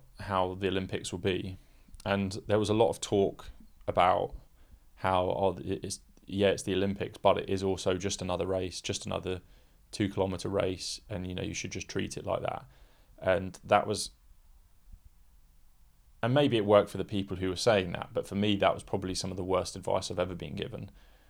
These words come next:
Um, because it's not at all. You turn up at this event that is on a scale that you will never experience, um, any other time. Like, the World Championships and stuff is just, like,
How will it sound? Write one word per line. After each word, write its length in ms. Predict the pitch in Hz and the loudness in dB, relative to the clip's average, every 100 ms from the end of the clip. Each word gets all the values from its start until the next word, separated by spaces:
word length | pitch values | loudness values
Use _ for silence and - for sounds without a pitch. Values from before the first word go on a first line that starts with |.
| _ - | _ -4
Um, 520 | 90 90 95 98 92 - - - - - - - | 2 4 2 -4 -10 -14 -20 -20 -20 -20 -20 -12
because 360 | - - 104 95 | -6 2 2 2
it's 140 | 110 | 0
not 240 | 127 101 - | 0 0 0
at 160 | - - | -6 -4
all. 240 | 95 95 95 - - - - - | -4 -6 -12 -20 -20 -20 -20 -8
You 560 | 98 101 101 101 98 95 - - - - - - | 0 2 4 4 0 -4 -14 -20 -20 -20 -20 -10
turn 260 | - 113 117 | 2 4 4
up 140 | 113 | 0
at 80 | - | -2
this 160 | 95 92 | -4 0
event 400 | 92 90 95 - - - | 2 2 0 -10 -16 -8
that 200 | 98 95 | -2 2
is 320 | 92 92 - - - - - | 2 0 -4 -6 -16 -8 -4
on 80 | 98 | -2
a 60 | |
scale 460 | 87 - 107 98 95 | -2 4 6 6 4
that 100 | 92 | 0
you 400 | 98 98 101 - - | -2 -4 -8 -14 -10
will 160 | 101 | -4
never 400 | 107 113 101 92 | 0 0 0 -2
experience, 840 | - - 92 95 92 98 - - - - - | -4 -4 -4 -4 -6 -8 -8 -8 -10 -20 -6
um, 480 | 101 95 95 98 95 - - - | -4 -2 -4 -8 -12 -16 -20 -2
any 180 | 101 95 | 0 0
other 180 | 90 - | -2 -6
time. 440 | - 98 98 95 - - - | -6 -4 -4 -8 -14 -8 -2
Like, 100 | 90 | 0
the 80 | 110 | 6
World 240 | 123 110 | 6 6
Championships 600 | - 95 98 95 - - | 4 -2 -2 -6 -6 -6
and 100 | 92 | -8
stuff 300 | - - - | -6 -6 -6
is 100 | 104 | -12
just, 360 | - 98 87 - | -4 -2 -2 0
like, 180 | 95 | 0